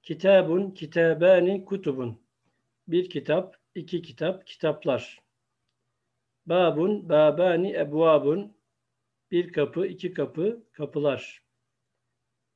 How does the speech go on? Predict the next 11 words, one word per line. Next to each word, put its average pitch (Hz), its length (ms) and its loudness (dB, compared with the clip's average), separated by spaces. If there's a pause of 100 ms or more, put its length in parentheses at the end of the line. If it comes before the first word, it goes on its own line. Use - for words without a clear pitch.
(200)
Katibun, 180 640 0
katibani, 156 840 -2
katibune. 147 1000 -4 (960)
Bir 180 160 0
yazar, 143 460 -2
iki 185 260 -10
yazar, 147 500 -4 (140)
yazarlar 147 840 -4 (320)
ya 151 180 -6
da 160 80 -4
yazanlar. 147 880 -4